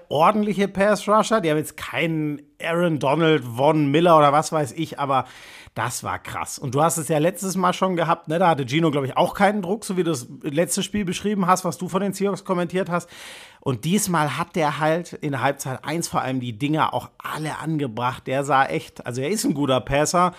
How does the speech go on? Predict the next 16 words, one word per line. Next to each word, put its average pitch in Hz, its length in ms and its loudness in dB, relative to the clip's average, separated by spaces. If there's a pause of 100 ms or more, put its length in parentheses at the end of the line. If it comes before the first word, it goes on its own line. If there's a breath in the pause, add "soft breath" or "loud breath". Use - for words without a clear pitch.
(460 loud breath)
Halbzeit 190 320 4
eins 180 220 4
sah 143 360 4
er 123 100 -2
richtig 196 360 0
gut 220 200 -2
aus, 208 340 2
dass 156 160 0
er 151 80 2
das 190 240 2
Spiel 196 240 -4
in 180 160 0
Halbzeit 165 480 -2
zwei 180 300 -2
sowas 175 720 4
von 180 240 2